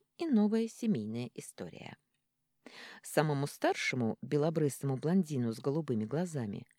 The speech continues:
левую щеку которого украшала глубокая ямочка, а правую бровь — небольшой шрам, было двенадцать лет, и отныне он откликался на имя Марк.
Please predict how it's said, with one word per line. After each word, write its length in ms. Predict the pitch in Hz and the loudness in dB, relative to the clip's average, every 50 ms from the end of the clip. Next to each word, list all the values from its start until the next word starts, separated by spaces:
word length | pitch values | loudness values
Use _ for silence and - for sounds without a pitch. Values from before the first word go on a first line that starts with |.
| _ _ _ _ _ | _ _ _ _ _
левую 360 | - 131 139 135 123 131 135 139 | -2 0 0 2 2 0 0 -2
щеку 460 | - - - - 190 175 - - 120 | -2 -4 -2 0 0 0 0 -2 -4
которого 540 | - 135 131 - 143 131 123 120 120 127 - | -4 -4 -4 -2 0 0 0 0 -2 -4 -4
украшала 580 | - 131 - - 147 156 - - 156 135 120 117 | -6 -6 -4 -2 -4 -2 -2 -2 -2 -2 -2 -2
глубокая 520 | 120 131 139 135 123 110 - - 120 127 | -2 -2 -4 -2 -4 -6 -4 -4 -4 -2
ямочка, 600 | 135 170 262 330 247 139 - - - - - - - _ _ _ _ _ _ _ - | -2 -2 -4 -4 -4 -6 -6 -8 -12 -12 -14 -14 -14 _ _ _ _ _ _ _ -4
а 100 | 151 147 | -2 0
правую 400 | - - 139 135 123 135 151 165 | 2 2 0 2 2 2 0 2
бровь — 320 | 156 156 147 120 113 - - | 2 2 2 2 0 -2 -4
небольшой 520 | - 135 143 139 147 170 - - - 127 113 | -4 -2 0 2 2 0 0 -2 -4 -4 -4
шрам, 440 | - - 165 156 156 117 101 98 - _ _ _ _ _ _ _ - - - - - - | -4 -2 -4 -2 -2 -4 -4 -6 -10 _ _ _ _ _ _ _ -20 -20 -20 -20 -10 -6
было 360 | - 220 262 370 370 330 294 | 0 4 6 8 8 8 6
двенадцать 640 | 233 180 175 185 185 180 185 185 - - - 180 - - | 4 2 2 2 4 4 4 2 0 -2 -6 -8 -6 -6
лет, 300 | 107 - - - - - _ _ _ _ _ _ | -8 -8 -10 -12 -18 -20 _ _ _ _ _ _
и 80 | - 123 | -2 -2
отныне 640 | 127 113 113 _ - 131 135 180 220 262 294 320 - - | 0 0 -2 _ -2 0 2 2 2 2 0 -2 -4 -2
он 180 | 170 165 160 - | -2 -2 0 -2
откликался 720 | - - - - - 110 104 - 110 120 190 214 - - 262 | -4 -6 -8 -8 -10 -10 -6 -2 -2 0 0 -2 -2 -4 -4
на 160 | 277 277 269 | -4 -4 -6
имя 380 | - - 214 123 127 135 143 - _ | -6 -6 -4 -2 -2 -2 -4 -4 _
Марк. 480 | - 131 113 - - - _ - - | -6 -6 -6 -6 -8 -12 _ -20 -20